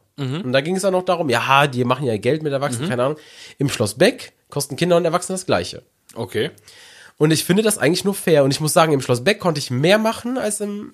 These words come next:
Speaker 2: Magic Park Pferden. Also
Speaker 1: Okay.
Speaker 2: ich konnte alles auch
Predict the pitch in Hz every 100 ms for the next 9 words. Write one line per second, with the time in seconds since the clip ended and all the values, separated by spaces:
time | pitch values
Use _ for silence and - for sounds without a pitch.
0 | _ 175 185 180 175 - 135 98 104 _
1 | _ _ _ _ _ 113 127 151 185 160
2 | - 160 247 - 226